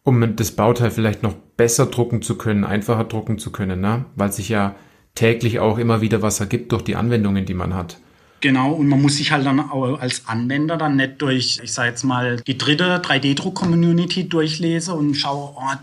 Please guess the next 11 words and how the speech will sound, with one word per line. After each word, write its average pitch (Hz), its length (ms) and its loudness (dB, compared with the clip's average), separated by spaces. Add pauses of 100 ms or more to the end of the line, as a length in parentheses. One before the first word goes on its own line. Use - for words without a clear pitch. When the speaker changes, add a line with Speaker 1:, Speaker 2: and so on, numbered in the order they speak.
(720)
Speaker 2:
Vorschub, 151 800 0
ja, 139 380 -4
ähm, 127 260 -2
Extrusionstemperatur 151 1300 0
plus, 165 280 0
minus 156 440 0
fünf 151 280 0
Grad, 139 460 -4 (140)
damit's 143 340 2
dann, 139 340 2 (400)
äh, 135 100 0